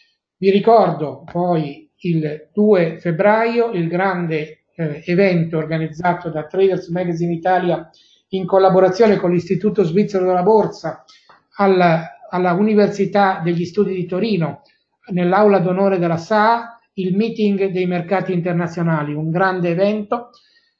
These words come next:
un grande evento dove verrà annunciata l'alleanza strategica di TradeStation con Interactive Brokers e con ospiti Luca Giusti, Riccardo Guidi e Giovanni Cuniberti esamineremo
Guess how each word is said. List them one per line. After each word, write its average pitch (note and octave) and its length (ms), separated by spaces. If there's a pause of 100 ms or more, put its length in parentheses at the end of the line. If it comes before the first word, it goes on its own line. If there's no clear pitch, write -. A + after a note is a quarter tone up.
(140)
un F3+ 140
grande G3+ 280
evento G3+ 380
dove E3+ 600
verrà F3 600
annunciata G#3 680
l'alleanza F#3 500
strategica F3+ 680
di E3 140
TradeStation F3+ 920
con E3 340 (400)
Interactive F3+ 720
Brokers F#3 720 (560)
e A#3 180
con G#3 220
ospiti G#3 480
Luca G#3 300
Giusti, G3+ 380
Riccardo F3+ 460
Guidi G3+ 300
e F3+ 40
Giovanni F#3 420
Cuniberti F3+ 760 (240)
esamineremo F#3+ 1300